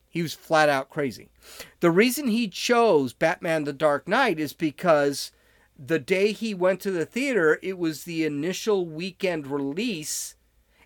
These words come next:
and he thought it would be a great theater to go in because it would be the most crowded, and he wanted his death count to be high. Okay, so Batman had nothing to do with why the Aurora sh-,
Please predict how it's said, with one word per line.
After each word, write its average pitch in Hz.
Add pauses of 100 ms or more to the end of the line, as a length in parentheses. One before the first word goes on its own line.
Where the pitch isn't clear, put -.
and 190
he 202
thought 190
it 208
would 185
be 180
a 160
great 160
theater 196
to 139
go 151
in 180
because 151
it 202
would 156
be 151
the 147
most 160
crowded, 202 (460)
and 170
he 208
wanted 143
his 185
death 277
count 117
to 110
be 110
high. 107 (1400)
Okay, 120
so 131 (720)
Batman 233
had 196
nothing 175
to 156
do 165
with 139
why 143
the 139
Aurora 127
sh-, -